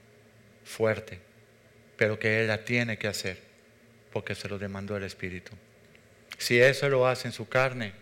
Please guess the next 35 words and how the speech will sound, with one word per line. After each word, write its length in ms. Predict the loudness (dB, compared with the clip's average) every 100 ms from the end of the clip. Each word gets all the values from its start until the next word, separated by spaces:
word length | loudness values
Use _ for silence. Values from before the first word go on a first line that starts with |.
| -10
tenemos 340 | -4 -4 -4 -6
problemas 420 | -4 -4 -4 -6
serios 520 | -6 -6 -8 -14 -18 -20 -20 -20 -20 -20 -20 -20 _ -8
en 120 | -4
ese 220 | -4 -4
lugar, 300 | -8 -8 -10 -14 -20 -20 _ -20 -10 -2
pero 240 | -2 0
lo 120 | -2
hizo 200 | -2 -4
en 80 | -6
el 100 | -6
Espíritu. 480 | -8 -8 -8 -10 -16 -20 -20 -20 -20 -20 -20 -20 -20 -14
Entonces 180 | -8 -6
dice, 220 | -4 -2
no 160 | -2 0
que 100 | 0
seamos 320 | 0 0 -2
competentes 600 | -6 -4 -4 -2 -2 -4
por 160 | -4 -6
nosotros 340 | -4 -6 -4
mismos 300 | -4 -4 -2
para 240 | -2 -2 -2
pensar 320 | -4 0 2
algo 280 | 2 0 -4
como 220 | -6 -6
de 60 |
nosotros 440 | -6 -6 -6 -8 -6
mismos, 280 | -6 -6 -6
sino 240 | -6 -6
que 80 | -6
nuestra 260 | -6 -6
competencia 560 | -8 -4 -2 0 -2 -2
proviene 360 | -4 -2 -2 -2
de 100 | -4
Dios, 340 | -6 -8 -12